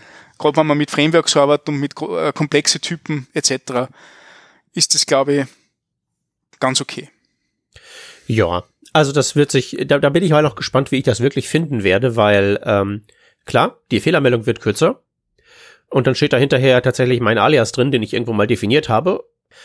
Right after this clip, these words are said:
Speaker 2: Aber eigentlich, äh, wäre ich ja durchaus daran interessiert, was ist denn jetzt eigentlich tatsächlich die Ursache, warum das jetzt nicht geht? Also, wo ist da tatsächlich am Ende das Problem? Und wenn's am Ende das Problem ist, dass da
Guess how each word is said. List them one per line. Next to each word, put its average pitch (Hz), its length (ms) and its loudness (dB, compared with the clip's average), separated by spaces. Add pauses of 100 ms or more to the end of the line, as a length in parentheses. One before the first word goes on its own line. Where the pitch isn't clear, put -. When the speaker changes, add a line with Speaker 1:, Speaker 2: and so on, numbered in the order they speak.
(120)
Speaker 2:
Aber 110 120 2
eigentlich, - 420 -6
äh, 147 300 2
wäre 160 160 2
ich - 120 -4
ja 139 100 2
durchaus 165 360 0
daran 151 260 2
interessiert, 151 640 0
was 120 160 0
ist - 100 -6
denn 151 80 2
jetzt 135 140 0
eigentlich 123 160 -4
tatsächlich 135 400 -4
die 139 200 -4
Ursache, 139 480 2
warum 117 300 0
das 117 220 0
jetzt 113 180 0
nicht 98 180 -4
geht? 131 360 0
Also, 95 360 -4 (540)
wo 135 480 2
ist - 140 -6
da 120 120 4
tatsächlich 117 400 -4
am 95 80 -4
Ende 113 160 -2
das 104 140 -2
Problem? - 460 -2 (180)
Und 104 200 -2
wenn's 113 160 0
am 104 100 0
Ende 127 120 -2
das 113 120 -4
Problem 131 340 -2
ist, - 140 -2
dass 120 120 -2
da 110 200 2